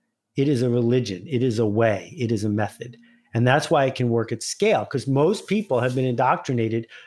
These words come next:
to go to work to do a certain thing. And so Toyota put it in that sort of wrapper. I think that's really different from the flexibility that comes from being able to do all of your work with a keyboard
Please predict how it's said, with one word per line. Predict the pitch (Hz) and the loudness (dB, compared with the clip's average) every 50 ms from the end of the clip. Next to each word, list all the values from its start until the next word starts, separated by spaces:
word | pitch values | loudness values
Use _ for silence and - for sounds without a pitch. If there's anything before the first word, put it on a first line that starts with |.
| _ _ - | _ _ -4
to | 139 | 0
go | 131 151 160 | 2 4 4
to | 175 180 | 4 4
work | 160 143 143 135 139 | 4 2 2 0 -2
to | - 135 | -4 -4
do | 123 131 131 131 127 131 - _ - | 0 0 2 0 0 -2 -4 _ -8
a | 120 | -6
certain | - - - 156 151 151 151 123 107 | -6 -2 0 0 0 0 -2 -6 -6
thing. | - - 143 113 95 90 - _ _ _ _ _ _ _ _ _ _ | -2 0 0 0 0 -4 -10 _ _ _ _ _ _ _ _ _ _
And | 123 113 | -6 -2
so | - 143 127 | -2 -2 -2
Toyota | - 143 143 139 147 160 156 139 120 - _ _ _ | 0 2 2 4 4 4 2 0 -2 -6 _ _ _
put | - 156 | -4 -2
it | 143 143 135 | -2 -2 -2
in | 123 120 | -2 -2
that | 120 117 120 123 - | -2 -4 -4 -6 -8
sort | - 131 123 110 | -6 -4 -4 -4
of | 110 101 104 | -4 -6 -6
wrapper. | 110 104 104 107 - _ 175 190 220 - _ _ _ _ _ _ _ _ _ _ _ _ _ | -6 -6 -6 -8 -4 _ -2 -2 -2 -4 _ _ _ _ _ _ _ _ _ _ _ _ _
I | 190 | 0
think | 220 240 214 | 2 4 4
that's | 190 170 - - | 2 2 2 0
really | 151 151 156 170 165 147 127 | 2 2 4 4 4 2 2
different | 107 104 - 135 139 135 - - 135 123 120 123 - _ _ _ _ _ _ _ | 0 -2 0 0 0 0 0 -2 0 0 0 -2 -6 _ _ _ _ _ _ _
from | - 127 123 120 | -2 0 2 2
the | 117 | 0
flexibility | 117 - - 147 135 127 - - - 120 107 107 127 123 131 123 113 110 101 | -2 -2 -2 -2 -2 -2 -4 -4 -4 -4 0 0 0 2 2 2 0 0 -2
that | 110 110 - _ | -2 -4 -6 _
comes | - - - 151 151 143 135 127 117 113 107 104 - - - _ _ _ _ _ | -10 -2 0 2 4 4 4 4 2 2 0 -2 -6 -12 -16 _ _ _ _ _
from | - - 131 123 117 113 107 107 - _ | 0 2 4 4 4 2 0 -2 -8 _
being | - 135 123 123 | 0 2 4 4
able | 117 113 | 4 2
to | 117 | 2
do | 110 120 131 - - | 2 0 -2 0 2
all | 120 120 120 120 | 2 4 4 2
of | 107 107 | 0 0
your | 113 110 | -2 -2
work | 107 107 107 101 - - | 0 0 -2 -4 -4 -6
with | 113 98 | -6 -6
a | 104 | -6
keyboard | - - 139 139 139 160 165 165 165 151 | -4 -4 -4 0 2 2 2 2 2 -2